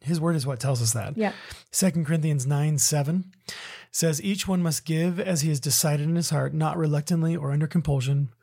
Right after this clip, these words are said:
Speaker 1: for God loves a cheerful giver."
Speaker 2: So knowing this,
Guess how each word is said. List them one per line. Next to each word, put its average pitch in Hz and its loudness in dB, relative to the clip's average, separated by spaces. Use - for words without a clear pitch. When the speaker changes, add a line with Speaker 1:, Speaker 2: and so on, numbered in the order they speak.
Speaker 1:
for - -4
God 139 0
loves 120 2
a 147 2
cheerful 117 0
giver." - 0
Speaker 2:
So 240 -2
knowing 226 0
this, 190 0